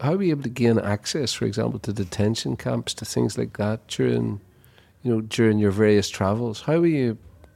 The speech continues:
I mean, how did you, how did you get access to camps, you know, to people in these situations?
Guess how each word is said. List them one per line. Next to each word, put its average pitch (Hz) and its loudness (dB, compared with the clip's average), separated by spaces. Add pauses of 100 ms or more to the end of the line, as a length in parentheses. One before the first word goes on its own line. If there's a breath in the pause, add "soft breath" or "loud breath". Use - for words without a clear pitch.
(540)
I - -20
mean, 127 0
how 147 2
did 185 -4
you, 135 -2 (480 soft breath)
how 147 0
did 170 -4
you 123 -4
get 117 0
access 117 -2
to - -10
camps, - -6
you 120 -8
know, 101 -4
to - -14
people 104 -4
in 101 -2
these 98 -4
situations? 95 -6